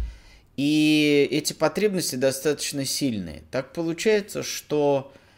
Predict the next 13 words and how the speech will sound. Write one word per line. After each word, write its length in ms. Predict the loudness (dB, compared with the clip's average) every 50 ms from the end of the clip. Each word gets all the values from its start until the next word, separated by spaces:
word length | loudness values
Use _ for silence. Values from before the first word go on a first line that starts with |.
| _ _ _ _ _ _ _ _ _ -20 -20 -20 -20 -16 _
качество 920 | 2 6 6 6 6 4 2 0 0 -2 -4 -4 -2 0 0 0 -2 -4 -8
потребляемого 640 | -6 -4 0 0 0 2 2 2 2 2 0 -2 -4
продукта, 680 | -4 -2 -2 -2 -2 -2 -4 -6 -6 -8 -10 -10 -10 -10
качество 960 | -8 -2 2 2 2 2 2 -2 -4 -4 -6 -6 -6 0 2 4 4 4 2
мест, 600 | 2 0 0 0 0 0 0 0 -2 -4 -6 -8
где 260 | -10 -8 -4 -2 0 0
мы 140 | 0 0
бываем 640 | 0 0 0 0 2 4 4 6 4 4 2 0 -2
и 60 | -2
где 220 | -2 -2 -2 0
мы 140 | 0 0 -2
что-то 380 | -4 -6 -6 -8 -8 -8 -10 -10
делаем, 520 | -6 -2 0 0 2 0 0 -2 -4 -8